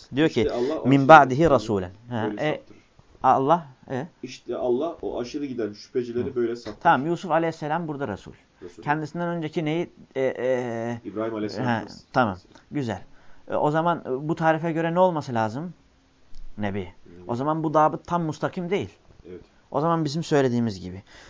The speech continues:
Speaker 1: Diyoruz ki Nebi, "Huvellezî evhallahu ileyhi." Allah kendisine vahyetti. "Ve ahbarahu." Ona haber verdi. Neyle? Neyle? "Bi emrihi." Emirlerini.
Speaker 2: Evet.
Speaker 1: "Nehilerini ve haberlerini." Ve ya'melu bi şeriati rasulin kablihi. Ve kendisinden önceki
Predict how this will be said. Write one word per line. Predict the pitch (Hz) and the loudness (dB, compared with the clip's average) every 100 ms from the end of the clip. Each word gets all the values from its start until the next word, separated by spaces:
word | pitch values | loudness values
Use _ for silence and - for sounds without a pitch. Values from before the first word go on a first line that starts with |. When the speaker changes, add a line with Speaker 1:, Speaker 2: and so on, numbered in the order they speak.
| - | -2
Speaker 1:
Diyoruz | 143 202 185 | 2 2 2
ki | 151 | 0
Nebi, | 135 117 98 - - - | 2 2 0 -6 -20 -10
"Huvellezî | - 185 185 165 160 160 | 2 6 8 8 6 6
evhallahu | - 170 156 147 156 151 135 | 6 6 6 4 6 6 6
ileyhi." | 120 107 95 95 - | 4 2 0 -4 0
Allah | 131 156 | 4 4
kendisine | 151 139 131 135 135 | 4 -2 0 4 6
vahyetti. | 120 113 - 113 156 - - - - | 6 4 -2 -2 -2 -4 -18 -20 -6
"Ve | - | 6
ahbarahu." | 147 - 143 175 170 120 117 | 6 6 8 10 10 8 4
Ona | 104 151 135 | 4 4 4
haber | 139 156 147 | 4 4 4
verdi. | 151 151 180 - 127 | 2 4 -2 -2 -2
Neyle? | 147 143 - - - | 0 -2 -8 -16 0
Neyle? | 123 175 175 247 - - | 6 8 6 4 -4 -4
"Bi | 117 | 2
emrihi." | 135 151 117 110 | 6 6 4 2
Emirlerini. | 123 123 120 113 101 | 4 4 6 4 2
Speaker 2:
Evet. | 107 - 82 85 _ _ _ _ 208 | -4 -8 -20 -20 _ _ _ _ 0
Speaker 1:
"Nehilerini | 180 127 131 127 131 160 | 2 2 4 4 4 6
ve | 165 | 4
haberlerini." | 156 170 170 170 120 107 - _ _ _ _ - - - | 6 4 4 2 -2 -8 -14 _ _ _ _ -20 -20 0
Ve | 139 | 6
ya'melu | 180 180 180 170 | 6 6 4 2
bi | 160 | 0
şeriati | 160 160 180 156 151 | 2 4 4 2 2
rasulin | 139 135 190 175 | 0 2 0 2
kablihi. | 160 131 113 113 | 2 2 2 0
Ve | |
kendisinden | 120 147 147 165 165 | 0 0 0 -2 -2
önceki | 156 147 175 | -2 -2 -2